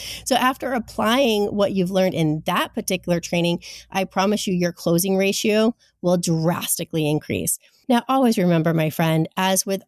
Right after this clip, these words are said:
all aspects of building your network marketing business, and really with anything you want to have success with in life, consistency is the key.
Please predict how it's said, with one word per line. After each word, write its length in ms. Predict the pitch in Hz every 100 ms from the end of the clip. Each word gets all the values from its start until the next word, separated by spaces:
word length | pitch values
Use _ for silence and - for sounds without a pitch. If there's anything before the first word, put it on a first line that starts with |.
| -
all 280 | 226 240 -
aspects 480 | 170 - 170 170
of 180 | - 170
building 260 | 175 165 165
your 120 | 165
network 340 | 165 - 165
marketing 440 | 170 160 - 170 165
business, 520 | 165 160 175 170 - - -
and 140 | 202 214
really 240 | 233 208
with 180 | 190 175 -
anything 560 | 165 165 - 180 180
you 100 | 185
want 180 | 175 165
to 60 | 170
have 200 | 165 151
success 580 | - - 180 165 - -
with 220 | 170 175 170
in 160 | 160
life, 360 | 156 156 165 180 - - -
consistency 1300 | 208 202 - - 185 - - 214 - 233 226 240 - - _ _ _
is 300 | - 185 175
the 120 | - 170
key. 440 | - 143 139 165